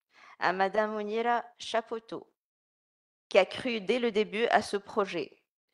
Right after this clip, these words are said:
que nous avions proposé en début de, en, au début de l'automne dernier. Je remercie infiniment les partenaires de ce colloque qui nous ont soutenus sur le double plan de la logistique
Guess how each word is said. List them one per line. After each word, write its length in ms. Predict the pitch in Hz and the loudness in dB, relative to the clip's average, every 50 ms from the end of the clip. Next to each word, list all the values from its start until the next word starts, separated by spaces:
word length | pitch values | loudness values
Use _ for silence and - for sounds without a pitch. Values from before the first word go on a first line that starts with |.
| _ _ _ _ _ _ | _ _ _ _ _ _
que 100 | - 190 | -2 -2
nous 220 | 190 208 208 196 | -2 0 4 4
avions 280 | 208 208 202 196 202 196 | 4 4 4 0 -4 -4
proposé 720 | 196 - - 247 - - 196 190 180 185 196 214 - - - - - | -4 -4 -6 -6 -2 -2 -2 0 2 0 0 0 -2 -6 -10 -4 0
en 120 | 175 180 | 0 2
début 300 | 165 196 196 180 196 196 | 2 0 -2 -2 -8 -8
de, 180 | 165 165 175 - - | -6 -6 -6 -6 -4
en, 180 | - 156 180 - - _ - - | -2 0 0 0 -2 _ -8 -2
au 100 | - 175 | -2 0
début 280 | 170 180 202 180 202 | 2 0 0 0 -2
de 60 | 180 175 | 2 2
l'automne 380 | 185 185 - 196 190 190 190 | 2 4 4 2 2 2 2
dernier. 420 | 180 180 175 175 160 151 139 135 139 170 _ _ _ _ _ _ _ _ _ _ _ _ _ _ _ _ _ - | 0 0 0 0 -2 -4 -6 -6 -10 -16 _ _ _ _ _ _ _ _ _ _ _ _ _ _ _ _ _ -4
Je 120 | 170 196 | 0 2
remercie 460 | 208 226 233 233 247 262 - - 240 | 2 4 4 2 0 -2 -2 -2 0
infiniment 640 | 247 254 247 - 262 254 247 233 226 220 220 226 240 247 | 0 0 0 -4 -6 -4 -2 -2 2 4 4 6 6 4
les 140 | 233 208 202 | 2 0 2
partenaires 640 | - 214 - - _ - 214 202 202 208 220 226 226 | 2 2 2 2 _ -6 -6 -4 -2 -4 -4 -4 -6
de 100 | 185 202 | -12 -12
ce 160 | - - 196 | -6 -6 -4
colloque 560 | - - 180 180 156 127 127 - - - _ _ _ _ _ _ _ _ | -2 0 2 4 2 2 2 -2 -14 -20 _ _ _ _ _ _ _ _
qui 120 | - 214 208 | -10 -6 -4
nous 200 | 214 214 190 208 | -4 0 0 0
ont 80 | 214 | 0
soutenus 600 | 220 - - 240 - - 208 202 202 202 214 254 - - - - - _ | 0 -4 -12 -12 -4 -4 -2 -2 -2 -4 -4 -6 -10 -14 -20 -20 -20 _
sur 220 | - - - 190 196 | -6 0 2 2 6
le 140 | 190 190 | 4 4
double 300 | 185 185 254 220 220 208 | 4 2 0 2 2 0
plan 240 | 202 - 208 196 208 | 2 4 4 4 6
de 80 | 190 190 | 4 6
la 160 | 180 180 175 | 6 6 6
logistique 720 | 180 208 220 220 214 208 - - - 202 196 202 _ - | 6 2 -2 -4 -8 -10 -12 -14 -14 -14 -14 -10 _ -4